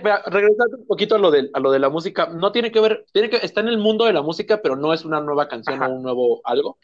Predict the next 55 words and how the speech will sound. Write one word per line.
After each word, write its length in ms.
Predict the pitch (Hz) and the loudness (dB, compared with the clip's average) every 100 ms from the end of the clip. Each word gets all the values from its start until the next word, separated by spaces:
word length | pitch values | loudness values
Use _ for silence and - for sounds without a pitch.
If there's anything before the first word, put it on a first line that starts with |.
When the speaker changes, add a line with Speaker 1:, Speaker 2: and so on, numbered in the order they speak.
| - | -8
Speaker 1:
¿Viste 520 | 160 220 240 320 330 | 0 0 2 0 2
la 160 | 160 151 | 0 0
foto 300 | 190 214 - | 0 0 0
que 80 | - | -2
publicó 420 | 156 135 135 175 | -2 -4 0 2
Adele 200 | 170 160 156 | 4 6 4
Speaker 2:
Donde 120 | 147 | 4
Speaker 1:
en 40 | 147 | 2
Speaker 2:
se 60 | |
ve 20 | 147 | 2
Speaker 1:
Instagram? 180 | 170 | 2
Speaker 2:
súper 140 | 185 127 123 | 0 -2 -2
delgada, 340 | 139 175 143 | 0 0 -2
¿no? 160 | 170 320 - | -6 -10 -2
Speaker 1:
Sí, 600 | 226 262 277 294 285 180 | 0 2 2 2 2 2
yo 140 | 190 240 | 2 0
no 100 | 240 | -2
sé 200 | 240 240 | -4 -2
qué 100 | 240 | 2
Speaker 2:
Sí, 60 | - 233 | 4 4
Speaker 1:
verga 40 | - | 2
Speaker 2:
güey, 200 | - 214 | 0 -2
sí 80 | 143 | 0
Speaker 1:
hizo. 120 | 147 | 2
Speaker 2:
vi, 200 | 143 156 | 2 2
yo, 180 | 160 151 | 4 2
o 60 | 151 | 2
sea, 120 | 175 | 0
me, 240 | 185 170 - - | 0 -2 -6 -8
me, 240 | 165 170 | 0 0
me 260 | 165 160 156 | 2 0 0
fui 120 | 175 | 2
a 40 | 202 | 4
ver 120 | 220 | 4
al 120 | 202 | 0
espejo, 380 | 139 175 165 190 | -2 -2 -2 -2
yo 100 | 185 | -2
inmediatamente 560 | 185 180 175 180 185 170 | -2 -2 -2 -2 -4 -6
dije, 140 | 147 | -6
"No 220 | 135 139 | -6 -6
mames, 480 | 135 123 123 135 113 | -6 -6 -8 -8 -12
estoy 280 | 123 - 135 | -14 -16 -16
bien 260 | 135 131 131 - | -14 -16 -16 -8
cerdo, 440 | 131 131 151 139 120 | -4 -2 -4 -6 -8
cabrón". 340 | 120 113 113 117 | -8 -8 -12 -12
<laughs> 600 | - - - 185 - 202 | -14 -14 -18 -18 -10 -10
Speaker 1:
Estoy 280 | - 208 | -2 0
muy 180 | 233 254 | 0 -2
sorprendido, 500 | 254 254 185 180 190 | -2 0 0 2 2
lo 100 | 160 - | 0 0
que 80 | 196 | 0
hace 140 | 240 | 2
el 80 | 254 | 2
divorcio. 500 | 190 151 170 233 165 | 4 4 4 2 0
Speaker 2:
<laughs> 60 | 214 | 2